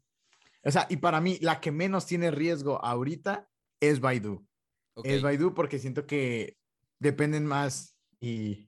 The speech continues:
Speaker 1: y hasta ahí. Pero veremos qué pasa en el futuro.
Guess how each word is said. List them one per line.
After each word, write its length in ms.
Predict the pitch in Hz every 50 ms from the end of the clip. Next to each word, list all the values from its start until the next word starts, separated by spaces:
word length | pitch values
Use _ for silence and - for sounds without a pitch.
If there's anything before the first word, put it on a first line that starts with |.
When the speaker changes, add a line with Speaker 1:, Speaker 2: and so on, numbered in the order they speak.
| _ _ _ _ _
Speaker 1:
y 80 | - 127
hasta 240 | 123 123 123 - 107
ahí. 200 | 107 113 120 123
Pero 280 | 123 - 165 160 156
veremos 500 | 156 160 165 165 180 190 185 196 190 190
qué 140 | - - 160
pasa 480 | - - 165 165 - 190 165 175 - - _ _ _ - _ _ _ _ _ _ _
en 320 | - 143 165 180 190 185 - -
el 160 | 147 156 143
futuro. 520 | 131 135 131 131 127 123 110 101 90 -